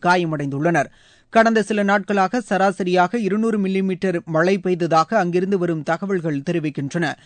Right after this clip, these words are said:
கனமழை எச்சரிக்கையை தொடர்ந்து சுமார் ஆறாயிரம் பேர் பாதுகாப்பான இடங்களுக்கு அனுப்பப்பட்டுள்ளனர். நூற்று நாற்பது இடங்களில் சாலைகள் மற்றும் சுரங்கப்பாதைகள் மூடப்பட்டுள்ளதாகவும் பல இடங்களில் சாலைகளின் குறுக்கே நிலச்சரிவு ஏற்பட்டிருப்பதாகவும் தகவல் வெளியாகியுள்ளது.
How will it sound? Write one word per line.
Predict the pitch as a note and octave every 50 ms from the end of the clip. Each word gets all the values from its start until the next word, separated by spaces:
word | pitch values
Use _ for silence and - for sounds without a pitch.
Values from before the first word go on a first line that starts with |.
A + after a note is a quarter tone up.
| - - - _ _ - E3
கனமழை | F3+ G#3 B3 C#4+ D4 D4 D4 C#4 C4
எச்சரிக்கையை | A#3+ G3+ - A#3+ A#3 G3+ A#3 A#3 G3+
தொடர்ந்து | A3 G#3+ G#3 A3 A3+ B3 D4+
சுமார் | - - A3+ A3 G#3+ G#3
ஆறாயிரம் | G3 F#3 G3 G3+ G3+ G#3 G3+ G3 F#3+
பேர் | E3+ A#3 A#3+ A#3+
பாதுகாப்பான | G3 G3+ F#3+ F#3+ F#3 F3+ G3 F#3 F3+ G3+ A3 B3 B3+
இடங்களுக்கு | G#3+ F#3+ F#3 F#3 F#3 F#3 F3+ - F#3
அனுப்பப்பட்டுள்ளனர். | E3+ D#3+ D#3+ E3+ E3 D#3+ D#3 C#3+ D#3 D3+ D#3+ F3 F3+ D#3 C#3 - _ - - - _ _ -
நூற்று | F#3+ G3+ A3 G#3+ - A3+
நாற்பது | G#3 F#3+ F#3+ G3 G#3 G#3 - - F#3 G3+
இடங்களில் | F#3+ F3+ G3 F#3+ F#3 G#3 B3 A#3+
சாலைகள் | - - F#3 F3 F#3 G3 F3+ G3+ G3
மற்றும் | F#3 F3+ F3+ - G#3 G#3 F#3 -
சுரங்கப்பாதைகள் | G3 G3 F#3+ G3 G3+ F3 F#3 F3+ F3+ F3+ F#3 F3+
மூடப்பட்டுள்ளதாகவும் | D#3 D#3 F3 F3+ F#3 D#3+ F#3 E3+ F3+ F3 F3+ F3+ E3+ F3 F3+ - A3+ G#3 G#3+ C#3+ B2 - _ _ _ _ _ _
பல | - A3+ A3+ B3+ D4+ D#4+
இடங்களில் | C#4 A#3+ A3 A3 G#3+ G#3+ A3+ A#3+ G3+
சாலைகளின் | - - G3 G#3 A3+ A3+ A3 A3 A3 G#3+
குறுக்கே | G3 - G3 G3+ - A3 A3+ A#3+
நிலச்சரிவு | G#3 F3 F3+ G3 G#3+ G3+ - A3 G#3+ G3 G3
ஏற்பட்டிருப்பதாகவும் | E3+ E3+ F#3 F#3 F3 G3 F3+ F#3 F#3+ F#3 F3 F#3 F3 F3 E3+ - F#3+ F3+ G#3 A3 G#3
தகவல் | - F#3 F3+ E3+ F#3+ F#3 E3+ D3
வெளியாகியுள்ளது. | D#3 E3 E3 E3 D#3+ D#3 D3 - D3+ D3 D#3 F3+ D#3 D3